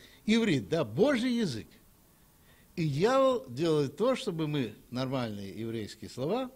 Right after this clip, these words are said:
я вам не буду говорить, какие, да? Вы уже некоторые слышали, мы воспринимали как что? Как мат, да? Видите, как это всё делается?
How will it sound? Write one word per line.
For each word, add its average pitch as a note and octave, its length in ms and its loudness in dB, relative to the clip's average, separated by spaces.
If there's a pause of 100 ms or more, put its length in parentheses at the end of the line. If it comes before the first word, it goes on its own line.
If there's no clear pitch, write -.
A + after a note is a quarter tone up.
(100)
я G#2 200 -8
вам F#2+ 100 -8
не G2 100 -10
буду F3+ 240 -4
говорить, A3+ 360 -4
какие, A3 380 -8
да? G#3+ 260 -6 (560)
Вы A#2+ 140 -6
уже A2 120 -8
некоторые G#2+ 380 -6
слышали, A#3 480 -6 (240)
мы D3 120 -2
воспринимали F#3 720 -2
как A#2+ 180 -8
что? G#3+ 320 -4 (1080)
Как - 220 -6
мат, F2+ 200 -10
да? A#3+ 200 -4 (640)
Видите, A3+ 320 -6
как F2 140 -14
это F#2 220 -18
всё F#2+ 180 -16
делается? A2 420 -18